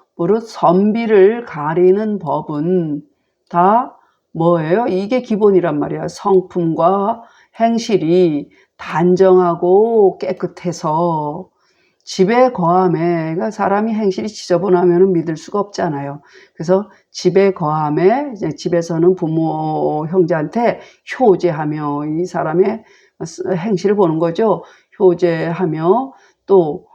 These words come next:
어, 그, 이 사람이 염치를 알아, 부끄러움을 알아. 염치와 예양, 예의죠. 예, 예로 사양함이죠. 예양이 있으며 이럴 줄 아는 거죠. 그리고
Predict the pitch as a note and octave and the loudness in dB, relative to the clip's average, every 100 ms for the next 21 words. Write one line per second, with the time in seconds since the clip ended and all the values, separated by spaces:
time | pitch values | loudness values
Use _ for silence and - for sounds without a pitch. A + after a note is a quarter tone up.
0 | _ _ E3 D#3 C#3+ - F3 F3+ F#3 F3+ | _ _ -8 -6 -8 -2 2 2 0 -2
1 | G3+ G#3 F3 A3 A3 C4 A#3+ F3+ D3+ D3 | -2 2 2 2 -2 -4 2 2 2 -4
2 | D3+ - E3+ A3+ A3+ G3+ E3 C#3+ C#3+ C#3+ | -8 -10 -8 0 2 2 2 0 -4 -6
3 | C#3 - _ - F3 E3 F3 E3+ E3 - | -8 -18 _ -4 2 2 2 0 -4 -10
4 | - F3 D#3 D3+ E3 F3+ D#3 F3+ F3 F3+ | -4 -2 0 0 2 0 -2 0 4 6
5 | G3 E3 D3+ D#3 D#3+ E3 G3 F#3 - G3 | 6 4 -2 -8 -6 0 0 0 -4 -4
6 | G3 D#3+ D#3 E3 E3 - F3 D#3+ D#3+ E3+ | -4 -4 -6 -6 -6 -6 -4 -4 -4 -6
7 | E3 F3+ D#3+ D#3+ D#3 D#3 F3 - - _ | -4 -4 -4 -4 -4 -2 -4 -4 -20 _
8 | - D#3+ D#3+ D#3+ D3+ D3 D#3+ G3+ G#3 A#3 | -4 0 2 2 0 0 0 0 -2 -6
9 | - E3 D#3 D3+ D3+ F#3 G3+ G3+ G3 D3 | -4 -2 -2 -4 -2 2 0 0 0 2
10 | E3 D#3 D#3 G#3 B3+ D4 _ _ _ - | 2 -2 -4 -2 -2 -4 _ _ _ 0
11 | F3+ F#3+ B3+ C#4 | 2 2 0 -4